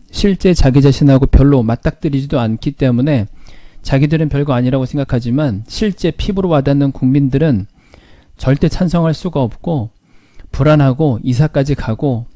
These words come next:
예, 그것이 실제 지금 현재 대한민국에서 일어나는 일입니다. 그중에서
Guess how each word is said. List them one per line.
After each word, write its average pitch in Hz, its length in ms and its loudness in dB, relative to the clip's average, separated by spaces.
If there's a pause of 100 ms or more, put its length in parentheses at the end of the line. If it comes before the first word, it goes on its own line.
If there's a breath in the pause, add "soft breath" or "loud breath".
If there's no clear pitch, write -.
(160)
예, 113 220 -8 (140)
그것이 131 600 -4
실제 170 440 -2
지금 135 240 0
현재 143 240 2
대한민국에서 135 520 0
일어나는 135 440 0
일입니다. 110 500 -8 (1500 soft breath)
그중에서 151 760 0